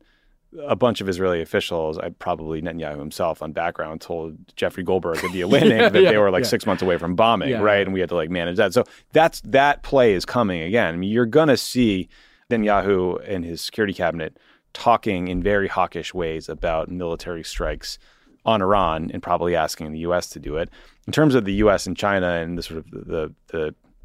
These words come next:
Speaker 1: Asia Pacific region you were just talking about, I mean, we're kind of decoupling our economies. We're increasing defense spending.
Speaker 2: Yeah.
Speaker 1: Uh, Joe Biden's put all these, like, export controls and, uh, in,
Speaker 2: Yeah.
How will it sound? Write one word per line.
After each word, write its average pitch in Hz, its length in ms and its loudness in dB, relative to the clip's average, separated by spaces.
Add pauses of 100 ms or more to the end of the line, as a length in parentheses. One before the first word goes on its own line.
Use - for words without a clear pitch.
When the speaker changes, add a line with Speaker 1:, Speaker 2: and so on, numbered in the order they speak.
(120)
Speaker 1:
Asia 98 260 -8
Pacific 104 320 -2
region 85 260 -6
you 80 60 -8
were 82 60 -8
just 78 100 -10
talking 82 240 -4
about, 78 220 -4 (460)
I 110 40 0
mean, 98 300 0
we're 196 120 0
kind 107 180 -2
of 80 80 -8
decoupling 90 520 -6
our 78 100 -2
economies. 113 640 -2 (360)
We're 87 260 -2
increasing 85 520 -8
defense 104 340 -4
spending. 95 520 -4 (140)
Speaker 2:
Yeah. 117 220 -8 (140)
Speaker 1:
Uh, 78 520 2 (480)
Joe 110 160 4
Biden's 92 340 2
put - 140 -2
all 85 120 2
these, 76 180 -8
like, - 140 -12
export - 680 -4
controls 98 880 2
and, 82 520 -6
uh, 78 340 -4
in, 131 60 0
Speaker 2:
Yeah. 131 120 2